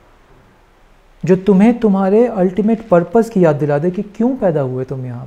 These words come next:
पे, कौन हो तुम। अभी हमारा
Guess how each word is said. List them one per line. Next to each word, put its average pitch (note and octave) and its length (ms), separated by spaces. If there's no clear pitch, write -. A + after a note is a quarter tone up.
पे, D#3 120
कौन G3+ 240
हो E3 240
तुम। C3 280
अभी E3+ 280
हमारा D#3+ 640